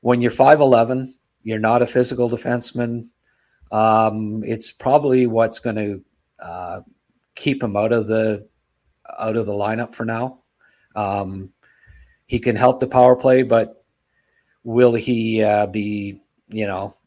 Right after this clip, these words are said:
a lot better than, say, Guhle on the power play? Probably not.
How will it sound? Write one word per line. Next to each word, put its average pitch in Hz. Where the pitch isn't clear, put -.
a 101
lot 110
better 113
than, 107
say, 104
Guhle 110
on 110
the 110
power 120
play? 120
Probably 127
not. 92